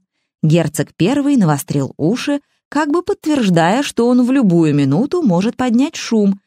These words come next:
На то он и собака, хоть по осени и не давит волков.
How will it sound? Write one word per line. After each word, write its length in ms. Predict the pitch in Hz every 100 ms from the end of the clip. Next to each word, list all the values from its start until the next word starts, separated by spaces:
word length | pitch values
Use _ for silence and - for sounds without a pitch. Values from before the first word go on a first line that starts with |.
| _
На 200 | 170 160
то 180 | 151 165
он 140 | 202
и 40 | 247
собака, 640 | 247 285 269 330 - 139 - _
хоть 240 | - 180 -
по 140 | 127
осени 520 | 165 285 196 151 139 _
и 100 | 277
не 140 | 254
давит 360 | 190 135 123 110
волков. 520 | 139 156 156 - -